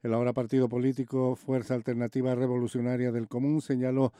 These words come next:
que estas circunstancias han llevado a declinar la aspiración presidencial. Y miles de mujeres en Asia y Europa proclamaron sus demandas de respeto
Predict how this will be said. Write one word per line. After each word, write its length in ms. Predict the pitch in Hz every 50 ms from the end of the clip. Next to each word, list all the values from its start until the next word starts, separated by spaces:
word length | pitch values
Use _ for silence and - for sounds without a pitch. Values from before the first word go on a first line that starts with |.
| - - _ _ -
que 260 | - 123 117 127 143 -
estas 500 | - 135 139 - - - 135 131 131 -
circunstancias 720 | - 139 127 - 139 123 - - 156 156 147 151 131 -
han 100 | 170 160
llevado 300 | 147 127 135 139 131 135
a 40 | 131
declinar 520 | 139 143 - - 135 127 123 120 120 117
la 120 | 117 117 113
aspiración 600 | 110 - - 123 117 107 - - 127 120 117 110
presidencial. 1000 | - 117 120 113 - - 123 110 110 110 101 - - 120 98 85 82 87 85 _ - - - - - - -
Y 80 | 135
miles 240 | 139 175 196 190 160
de 80 | 139 143
mujeres 400 | 143 120 139 170 170 170 147 -
en 120 | 135 135
Asia 220 | 151 143 - 165 147
y 80 | 131
Europa 380 | 127 123 123 139 160 151 180 165
proclamaron 600 | - 151 143 131 - 143 143 151 156 165 165 143
sus 180 | - 147 127
demandas 460 | 127 127 131 147 151 156 147 143 127 117
de 100 | 123 110
respeto 680 | - 117 117 - - - 160 160 143 - 147 139